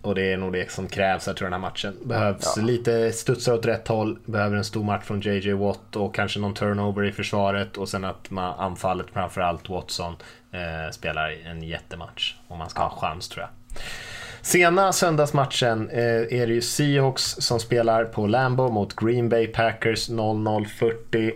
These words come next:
Speaker 1: Eh, Seahawks som vann tight här senast. Packers har ju vilat upp sig, haft bye week. Eh, vad tror ni om den här matchen?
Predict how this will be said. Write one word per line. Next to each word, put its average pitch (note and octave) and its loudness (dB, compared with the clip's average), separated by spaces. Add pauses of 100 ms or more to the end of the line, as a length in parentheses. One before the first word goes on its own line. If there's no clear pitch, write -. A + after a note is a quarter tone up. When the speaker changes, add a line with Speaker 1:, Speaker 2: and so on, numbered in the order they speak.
(120)
Speaker 1:
Eh, G2+ -2
Seahawks G#2 -2
som G2+ -2
vann G2+ 0 (100)
tight G#2 2
här G#2 2
senast. G2+ 0
Packers G#2 0
har G#2+ 2
ju G2+ 2
vilat G#2 0
upp G2+ -2
sig, G#2 0 (240)
haft - -4
bye F#2+ 2
week. F#2 -4
Eh, F2+ -8 (120)
vad G2 -6
tror G#2 -6
ni G2+ -4
om F#2+ -6
den F#2+ -8
här F#2+ -4
matchen? F#2 -10